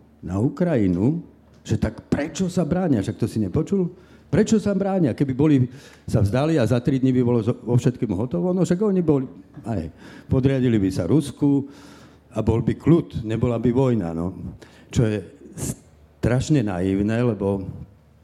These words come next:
eh, ja týmto ľuďom, ktorí do-, majú porozumenie, eh, s ruskou vládou, s Putinom, tak mi hovorí, že však viete čo, eh,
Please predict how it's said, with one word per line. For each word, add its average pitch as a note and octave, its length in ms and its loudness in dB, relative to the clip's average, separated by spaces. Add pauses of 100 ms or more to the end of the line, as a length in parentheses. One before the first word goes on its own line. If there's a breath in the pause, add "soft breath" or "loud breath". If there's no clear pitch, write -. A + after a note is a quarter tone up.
(640)
eh, E2+ 560 -4 (1400 loud breath)
ja G#2+ 160 0
týmto A2+ 560 -2
ľuďom, A2+ 480 0
ktorí F#2 480 -2 (560)
do-, F2 320 -4
majú F#2+ 400 -2 (240)
porozumenie, G#2 960 -2
eh, - 0 - (1120 loud breath)
s D#2+ 240 -6 (480)
ruskou G2+ 480 0
vládou, E2+ 560 -4
s - 160 -8
Putinom, G#2+ 560 -2 (560 loud breath)
tak G#2+ 160 -2
mi A#2+ 80 2
hovorí, B2+ 320 0
že B2 80 0
však A#2+ 240 -2
viete C3+ 240 0
čo, G2 240 -4
eh, - 1040 -8